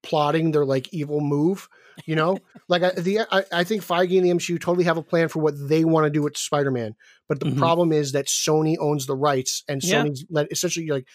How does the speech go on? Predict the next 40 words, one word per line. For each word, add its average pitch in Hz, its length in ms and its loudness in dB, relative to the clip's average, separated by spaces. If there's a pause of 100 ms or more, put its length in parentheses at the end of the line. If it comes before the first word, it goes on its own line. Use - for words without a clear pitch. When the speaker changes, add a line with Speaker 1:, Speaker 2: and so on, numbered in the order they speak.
(200)
Speaker 1:
"You 139 140 -4
can 190 200 0
borrow 214 340 4
this 170 180 -2
for 165 140 0
a 151 40 4
little 139 220 0
bit, 131 220 -2 (240)
but 143 80 -2
when 143 160 0
the 143 80 -2
time 170 340 0
comes, 170 460 0 (260)
I'm 185 220 0
taking 190 340 0
it 123 160 -2
back." - 400 -6 (580)
And 139 460 -2
that's, 175 420 0
and 160 220 0
I'm 151 160 -4
saying, 151 220 2
I 147 100 0
don't 170 80 2
think 175 120 4
it's 175 100 -4
gonna 175 140 2
happen 160 480 0 (340)
for 156 140 -2
probably 160 340 0
maybe 151 420 0
another 143 340 0
movie 160 360 2
or 151 60 -2
two. 214 340 0 (380)
But, 175 180 0
like, 151 280 -6
i-, 160 160 -2
if, - 380 -8
if, - 320 -10